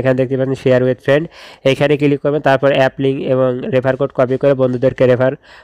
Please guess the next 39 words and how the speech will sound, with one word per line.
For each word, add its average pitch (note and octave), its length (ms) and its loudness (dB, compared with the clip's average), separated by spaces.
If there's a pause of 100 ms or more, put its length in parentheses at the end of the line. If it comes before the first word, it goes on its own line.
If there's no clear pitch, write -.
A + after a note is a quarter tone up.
(160)
করালে, C#3+ 300 2 (100)
সফলভাবে C3 420 -2 (100)
রেফার C3 260 -2
করালে C#3 320 -4
চল্লিশ C#3 260 -2
টাকা B2+ 180 2
বোনাস B2 260 -2
পেয়ে B2 180 4
যাবেন। G#2 200 -2 (420)
এবং C3+ 140 4 (200)
এই D3 160 4
টাকাটা D3 300 2 (240)
এখনই C#3+ 340 -4
উইথড্র C3 200 -4 (100)
দিতে C3+ 220 -6
পারবেন C3 280 0
না, C#3 40 0 (100)
কারণ C3 240 2
তারা C3 140 4 (100)
এখন B2+ 200 -4
পর্যন্ত B2 240 -2 (180)
উইথড্র B2 200 0 (120)
সিস্টেম B2+ 280 -4
চালু B2 240 2
করেনি। C3 260 2 (100)
আমি B2+ 140 2 (460)
যেটা B2+ 280 2
এখানে B2+ 200 2 (100)
দেখলাম, C3 260 2 (120)
এখন B2+ 200 -6
পর্যন্ত B2 280 -4 (120)
তারা B2 180 2
কোনো B2 200 -4
সিস্টেম B2 320 -2
চালু B2 240 2
করেনি। B2+ 280 2 (400)
তবে D3+ 200 4
এখান D#3+ 200 2
থেকে D#3+ 120 4